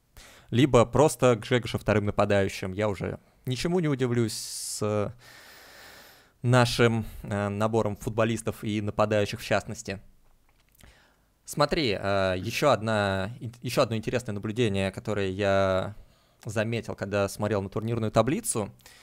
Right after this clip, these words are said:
Локомотив и Тамбов забили одинаковое количество голов, по семь. То есть, э,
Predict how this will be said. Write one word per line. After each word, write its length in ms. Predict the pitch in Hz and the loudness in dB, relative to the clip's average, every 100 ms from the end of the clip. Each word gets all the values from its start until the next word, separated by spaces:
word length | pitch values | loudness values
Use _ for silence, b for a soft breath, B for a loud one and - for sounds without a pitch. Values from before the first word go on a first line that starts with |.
| b b b b b b b b b b b - | b b b b b b b b b b b -2
Локомотив 760 | 131 143 143 143 165 127 - - | 0 2 0 0 -2 -2 -6 -10
и 340 | 123 123 120 - - | -6 -4 -6 -6 2
Тамбов 580 | 123 117 131 190 - - - _ _ _ - | 4 4 2 2 -2 -18 -20 _ _ _ -8
забили 460 | 117 123 107 147 131 | 4 4 4 2 2
одинаковое 680 | 98 104 104 127 117 104 | 2 0 0 0 -2 -4
количество 600 | - 101 98 - - 104 | -4 -4 -4 -6 -10 -8
голов, 320 | 95 98 - - _ - | -4 -4 -4 -10 _ -4
по 220 | 113 120 - | -2 -2 -8
семь. 380 | - 202 87 - _ b b b b b b b b b _ _ _ - | -8 -6 -8 -10 _ b b b b b b b b b _ _ _ -2
То 100 | 143 | 0
есть, 300 | 139 - - | 0 -4 0
э, 520 | 110 110 107 107 | 4 4 4 4